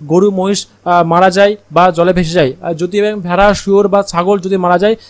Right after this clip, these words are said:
সেক্ষেত্রে আপনি তিন হাজার টাকা পাবেন বা হারিয়ে যায় সেক্ষেত্রে আপনি তিন হাজার টাকা পাবেন।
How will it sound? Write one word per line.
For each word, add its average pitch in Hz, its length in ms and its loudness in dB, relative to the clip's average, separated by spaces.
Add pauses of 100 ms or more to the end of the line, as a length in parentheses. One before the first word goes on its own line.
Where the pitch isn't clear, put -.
সেক্ষেত্রে 202 420 -2
আপনি 190 200 -2
তিন 196 200 -4
হাজার 185 160 0
টাকা 180 140 -2
পাবেন 175 320 0
বা 170 140 4
হারিয়ে 170 280 2
যায় 202 180 2
সেক্ষেত্রে 175 340 -4
আপনি 185 200 -4
তিন 190 160 -6
হাজার 170 180 -4
টাকা 170 140 -2
পাবেন। 170 240 0